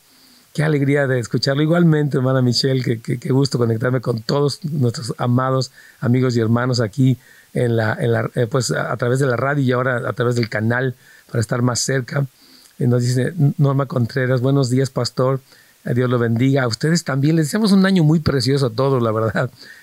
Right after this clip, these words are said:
Que Dios bendiga. Oramos y declaramos, hermanos, que este año no va a ser igual.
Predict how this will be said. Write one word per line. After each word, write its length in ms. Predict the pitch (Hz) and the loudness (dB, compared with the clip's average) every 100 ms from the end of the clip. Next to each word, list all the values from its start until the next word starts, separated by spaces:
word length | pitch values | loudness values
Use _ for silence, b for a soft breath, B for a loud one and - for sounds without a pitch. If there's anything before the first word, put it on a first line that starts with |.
| - | -8
Que 120 | 127 | -2
Dios 240 | 123 143 | 0 0
bendiga. 720 | 139 127 123 147 170 160 156 147 | 0 0 2 4 4 4 0 0
Oramos 680 | 147 147 135 131 147 175 190 | -2 0 0 0 0 0 0
y 60 | 131 | 0
declaramos, 480 | 113 - 127 147 | -2 -2 0 0
hermanos, 260 | 131 123 127 | 0 0 0
que 80 | 143 | -2
este 140 | 139 | -2
año 160 | 131 127 | 0 0
no 80 | 131 | 0
va 60 | |
a 20 | |
ser 160 | 123 123 | 0 0
igual. 400 | 113 110 117 147 | 2 2 0 -2